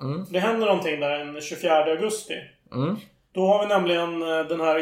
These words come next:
Speaker 2: Georges Maréchal som vi tidigare pratat om.
Speaker 1: Mm.
Speaker 2: Han kungör då att den här ischiasen som är den tidigare ställda diagnosen i själva verket är någon slags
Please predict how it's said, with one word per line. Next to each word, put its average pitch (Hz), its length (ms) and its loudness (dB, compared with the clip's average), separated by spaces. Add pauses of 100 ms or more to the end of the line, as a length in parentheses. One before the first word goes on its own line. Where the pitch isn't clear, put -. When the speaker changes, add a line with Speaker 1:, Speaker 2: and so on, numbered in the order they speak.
(120)
Speaker 2:
Georges 185 380 0
Maréchal 175 640 2
som 175 160 -6
vi 165 140 -4
tidigare 160 280 0
pratat 156 320 -4
om. 196 300 -4
Speaker 1:
Mm. 135 200 -4 (220)
Speaker 2:
Han 180 140 -2
kungör 220 600 4
då 143 200 -4
att - 80 -10
den 160 100 -6
här 156 180 -6
ischiasen 170 640 -4
som 151 220 -6
är 147 160 -2
den 151 180 -6
tidigare 185 420 -6
ställda 151 360 -2
diagnosen 151 560 -4 (560)
i 185 60 -6
själva 185 280 4
verket - 560 0
är 185 140 -6
någon 170 80 -4
slags 156 280 -6